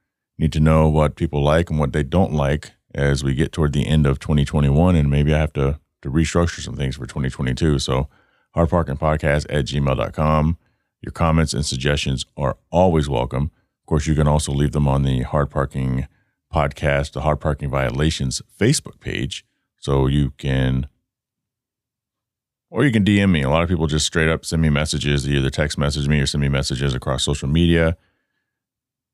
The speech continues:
Main Instagram is Jay Fenning, J H A E P F E N N I N G,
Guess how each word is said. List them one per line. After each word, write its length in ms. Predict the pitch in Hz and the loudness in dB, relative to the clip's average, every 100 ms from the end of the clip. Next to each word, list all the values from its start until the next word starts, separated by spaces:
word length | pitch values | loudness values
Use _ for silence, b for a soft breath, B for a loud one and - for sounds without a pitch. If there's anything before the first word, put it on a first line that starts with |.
| - | 0
Main 320 | 87 87 82 | 2 4 2
Instagram 480 | 85 - 82 85 73 | 0 0 2 2 2
is 120 | 69 | -2
Jay 240 | 82 78 | 0 0
Fenning, 340 | 73 85 90 85 | 0 2 2 2
J 140 | 73 | 0
H 220 | 78 - | -2 -2
A 80 | 78 | -2
E 240 | 60 80 | 0 0
P 260 | 80 - 85 | 0 -2 -2
F 180 | 76 - | -2 -2
E 260 | 65 80 73 | -2 -2 -2
N 120 | 76 | 0
N 160 | 78 73 | 0 2
I 120 | 73 | 0
N 160 | 69 73 | 0 0
G, 460 | 92 101 101 98 | 2 4 4 2